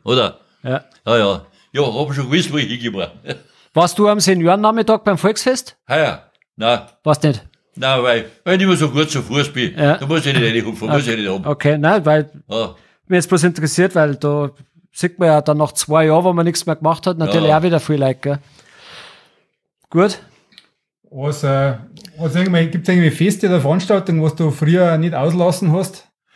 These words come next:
Speaker 3: in Wartenberg?
Speaker 1: Ja, ich hab kein Fest nie auslassen. War nicht mehr
Speaker 3: <laughs>
Speaker 1: dabei.
Speaker 3: Sorry.
Speaker 1: Wie das war. <laughs> Nein, nein. Ich
Speaker 3: Aber
Speaker 1: war ein geselliger, ein geselliger Mensch.
Speaker 2: Ja.
Speaker 3: Aber g-, speziell, was sagt er, auf das hast du dich schon gefreut?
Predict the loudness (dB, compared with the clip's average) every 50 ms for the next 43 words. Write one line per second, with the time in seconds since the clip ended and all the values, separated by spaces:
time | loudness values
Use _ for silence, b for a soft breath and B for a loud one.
0 | b b b b b b b b b b _ _ -4 -2 0 0 0 0 -2 -4
1 | -4 -2 -4 -4 -6 -12 -18 _ _ _ _ _ _ 0 2 2 2 2 0 0
2 | 0 0 0 2 0 -2 -2 -2 0 2 2 2 0 0 -2 -4 -4 -6 -10 -14
3 | -16 _ b b b b -2 0 2 2 2 2 0 0 2 2 2 2 2 0
4 | 0 -2 -2 0 0 0 0 0 0 0 -2 -2 0 0 0 2 2 0 0 -2
5 | B B B B B B B B -4 0 0 0 0 0 -2 -2 0 2 2 2
6 | 2 0 -2 -4 -4 -6 -8 -4 -2 0 0 2 2 0 2 2 0 0 -2 -4
7 | -8 -14 _ -12 -8 -6 -6 -8 -8 -6 -6 -6 -6 -8 -12 -14 -12 -10 -10 -8
8 | -8 -10 -10 -8 -6 -6 -6 -6 -6 -8 -10 -10 -10 -12 -12 -10 -10 -10 -10 -10
9 | -12 -12 -10 -10 -10 -10 -12 -14 -14 -14 -12 -10 -10 -10 -10